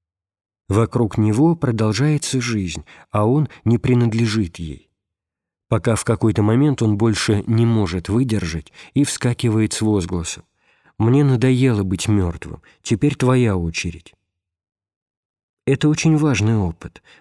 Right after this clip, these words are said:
потому что через него ребенок обнаруживает, что может оказаться вне жизни,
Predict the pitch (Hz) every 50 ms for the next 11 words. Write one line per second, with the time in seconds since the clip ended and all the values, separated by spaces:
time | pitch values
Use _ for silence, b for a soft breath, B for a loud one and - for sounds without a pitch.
0 | b - 110 - 127 117 120 127 117 - - - 117 107 - - - 113 113 113
1 | 95 104 113 117 117 113 135 151 151 127 113 107 120 139 135 120 110 - 113 101
2 | 98 101 110 110 123 131 123 117 123 117 120 117 113 104 - - - - 113 104
3 | 110 120 123 120 104 110 98 - - 95 - - 101 95 92 127 147 151 - -
4 | - 131 B B B B B B - 95 95 107 113 123 139 143 135 117 110 113
5 | 104 95 87 80 80 76 71 -